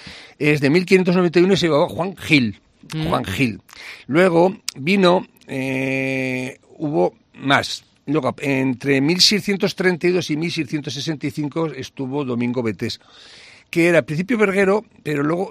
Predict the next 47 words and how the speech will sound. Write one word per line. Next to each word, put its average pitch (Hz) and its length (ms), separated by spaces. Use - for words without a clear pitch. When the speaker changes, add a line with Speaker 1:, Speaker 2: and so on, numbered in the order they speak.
Speaker 1:
ya 151 140
verás 156 180
que 151 120
luego 147 120
pasarían 156 320
a 139 40
ser 170 160
maceros, 165 420
porque 135 500
<clears throat> - 840
esto, 151 760
eh, 156 400
a 143 60
veces 165 260
había 147 200
dos. 92 220
Que 190 360
ahora 185 220
la, 165 300
la 151 240
pregunta, 160 500
¿qué, 175 800
qué 185 200
posición 190 460
ocupaba 160 440
dentro 147 300
del 143 120
ayuntamiento 135 640
el 113 60
verguero, 95 380
no? 110 220
Entonces 160 460
hay 170 80
una, 170 320
es, 156 180
eh, 139 200
he 151 80
encontrado 170 480
un 143 60
documento 151 520
del 131 120
año 139 200
mil 151 120
setecientos 147 480
dieciocho 143 480
que 127 120
decía, 120 480